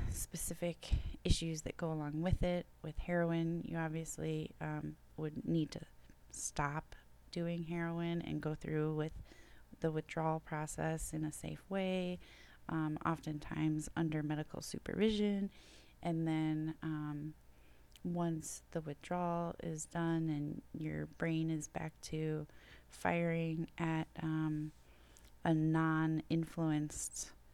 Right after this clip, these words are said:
state, um, then you're able to actually do the retraining.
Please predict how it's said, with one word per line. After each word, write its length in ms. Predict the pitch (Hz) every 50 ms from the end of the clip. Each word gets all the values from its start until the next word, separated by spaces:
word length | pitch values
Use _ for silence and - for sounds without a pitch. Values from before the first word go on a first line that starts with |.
| - - - - - -
state, 600 | - - - - - - 175 180 170 165 156 - - - -
um, 680 | 165 160 160 160 160 156 151 156 151 156 160 160 156 - - - - - - - - -
then 380 | - 180 170 175 175 170 165
you're 360 | 160 151 156 151 143 143 143 - - -
able 300 | - 151 156 151 151 147
to 120 | 147 - - -
actually 400 | - 156 - - 160 156 156 147
do 220 | 151 156 151 156 151
the 100 | 151 147
retraining. 720 | 147 139 143 143 - - - - 143 147 - - 165 165